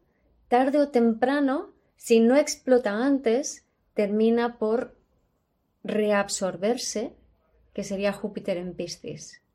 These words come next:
Entonces, Júpiter en Piscis es la reabsorción de, de ese sueño, la disolución de ese sueño que se puede vivir como,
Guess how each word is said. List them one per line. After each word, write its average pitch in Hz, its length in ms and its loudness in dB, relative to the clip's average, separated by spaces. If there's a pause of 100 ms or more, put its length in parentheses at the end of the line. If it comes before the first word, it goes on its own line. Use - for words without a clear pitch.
(400)
Entonces, 196 260 -2
Júpiter 247 380 4
en 254 140 4
Piscis 262 400 0
es 254 260 0 (160)
la 202 200 0
reabsorción 254 1160 2 (500)
de, 202 580 0
de 202 240 0
ese 220 260 4
sueño, 262 480 0
la 202 160 2
disolución 240 1080 0 (360)
de 190 240 -2
ese 208 220 2
sueño 240 440 0
que 226 100 -4
se 202 140 -6
puede 196 280 -4
vivir 214 420 0
como, 226 440 -2